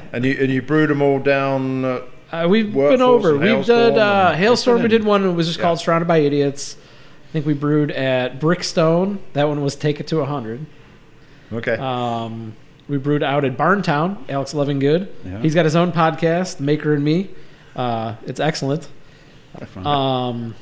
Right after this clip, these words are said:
Speaker 2: and where else? We brewed another one. Oh, at Workforce, we did Danger Zone, where we, <laughs>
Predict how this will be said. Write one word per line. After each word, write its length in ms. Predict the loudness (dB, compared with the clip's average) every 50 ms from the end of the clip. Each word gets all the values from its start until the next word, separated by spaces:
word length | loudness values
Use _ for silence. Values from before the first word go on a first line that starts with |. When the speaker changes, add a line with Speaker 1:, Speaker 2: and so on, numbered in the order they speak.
| -20 -20 -20 -20 -20 -16
Speaker 2:
and 160 | -14 -14 -12
where 100 | -10 -10 -8
else? 140 | -8 -6 -6
We 100 | -6 -6
brewed 220 | -6 -6 -6 -6
another 320 | -4 -4 -4 -2 -2 -2
one. 120 | -2 -2 0
Oh, 140 | 2 2 4
at 100 | 4 4
Workforce, 580 | 2 2 2 2 2 2 2 2 2 -2 -4 -4
we 120 | -2 0
did 200 | 0 0 0 0
Danger 320 | 2 2 2 2 2 0 -2
Zone, 360 | -2 -4 -6 -6 -6 -8 -12 -14 -16 -20 -20 -20 -20 -16 -6
where 100 | -4 -2 0
we, 140 | 0 0 -2 -4 -6 -2 -2
<laughs> 120 | -2 -2